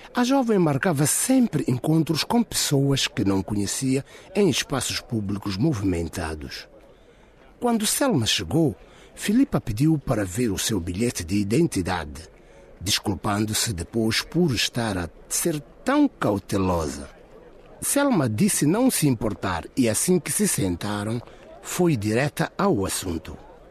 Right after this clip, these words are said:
"Quero que a minha mãe seja castigada pelo que fez passar o meu irmão.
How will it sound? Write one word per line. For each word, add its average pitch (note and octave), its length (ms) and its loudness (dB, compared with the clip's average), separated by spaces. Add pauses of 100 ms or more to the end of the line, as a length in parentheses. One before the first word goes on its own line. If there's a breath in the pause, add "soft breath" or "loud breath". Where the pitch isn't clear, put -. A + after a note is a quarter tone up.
(140)
"Quero C4 260 2
que G#3+ 100 -2
a G#3+ 40 4
minha G#3+ 260 4
mãe G3 300 4
seja E3+ 420 2
castigada D3 720 -2
pelo B2+ 300 -2
que - 120 -4
fez D#3 340 0
passar C#3+ 420 0
o C3+ 60 2
meu C#3+ 220 4
irmão. A#2 600 0